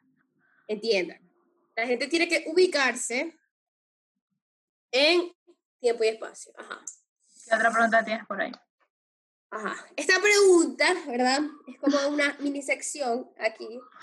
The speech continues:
Speaker 1: de preguntas que no se le debe hacer a las mujeres.
Speaker 2: Ah, ok.
Speaker 1: ¿Cuánto pesas? Es una típica, típica que la hacen hombres ingenuos. Los
Speaker 2: Sí.
Speaker 1: hombres que saben, ¿verdad? Que, que ya, si a este punto de la vida hay alguien que te pregunta eso.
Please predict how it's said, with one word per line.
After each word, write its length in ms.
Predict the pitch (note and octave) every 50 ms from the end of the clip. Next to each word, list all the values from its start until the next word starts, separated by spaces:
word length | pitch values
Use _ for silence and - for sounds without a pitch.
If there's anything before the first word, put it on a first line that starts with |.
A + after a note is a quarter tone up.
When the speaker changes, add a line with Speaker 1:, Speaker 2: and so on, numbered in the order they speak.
| - - - - - - - - - - - - -
Speaker 1:
de 80 | D4
preguntas 300 | B3+ F4 F4+ G#4+ A4+ A4+
que 100 | G4 F#4+
no 80 | E4+ F4
se 100 | F4 G4
le 80 | F#4+ F#4
debe 160 | F#4 F4 E4+
hacer 200 | F4 F#4 F#4 F#4
a 40 | E4
las 160 | C#4+ C#4 D4
mujeres. 420 | B3+ G#3+ A3 F#3+ E3+ - - - - _ _ _ _ _ _ _ _ _ _ _ _ _ _ _
Speaker 2:
Ah, 240 | - - - - -
ok. 100 | F#3+ - F3 - G3 - - - - - - - - - -
Speaker 1:
¿Cuánto 240 | D#4+ E4 C#4+ F4+ G4 G4
pesas? 420 | G#4 A4+ B4 B4 A#4 A#4+ B4 G#4+ -
Es 80 | - D#4+
una 240 | D4 D#4 D#4+ D#4+ E4 D#4 - - - _ _ -
típica, 600 | C4+ C#4+ D4+ D#4+ F4 F#4 F#4 F#4+ G4 G4 F#4+ G#4 G#4 G4+ - - _ _ _ _ _ _ _ _ _ _ _ _ _ _ _ _ _ -
típica 340 | B3+ C4 D#4 E4 F4 F#4
que 100 | F#4 E4+
la 120 | C#4+ C#4 C4+
hacen 220 | C#4+ - F#4 F#4 D#4+
hombres 380 | D#4+ F4 E4 F#4+ G4 - - -
ingenuos. 840 | D4+ D4 C#4 C#4 C4 A#3 A3 G3+ G3 E3+ - - - - - - - _ _ _ _ _ _ _ _ -
Los 80 | D4
Speaker 2:
Sí. 20 | E4
Speaker 1:
hombres 200 | E4 G4+ G#4 G4+
que 140 | G#4 G#4
saben, 720 | G4+ - - F#4 E4 C#4+ C4+ C4+ C4+ C#4 E4+ E4 - - _ _ _ _ _ _ _ _ _ _ _
¿verdad? 320 | - B3 C#4 C#4+ C#4+ C#4+ C4
Que, 160 | C#4 C4+ C4+
que 120 | C4+ B3+
ya, 120 | A3+ B3+ B3+ C4 -
si 200 | - - - F#4
a 80 | F4+ F4
este 340 | F4 D4+ E4 F4 - G#4+ G#4+
punto 240 | A4 G#4+ F#4+ F#4 G4
de 80 | F#4 E4+
la 100 | D#4+ D4+
vida 180 | C#4+ B3 A#3+
hay 80 | A#3+ B3+
alguien 200 | C4+ C4+ B3 A#3
que 60 | A3+
te 100 | A3+ G#3+
pregunta 480 | A3 A3 A3+ A3+ B3 A#3 D4+ D#4+ E4+ F4
eso. 220 | F#4 F#4 - F#4+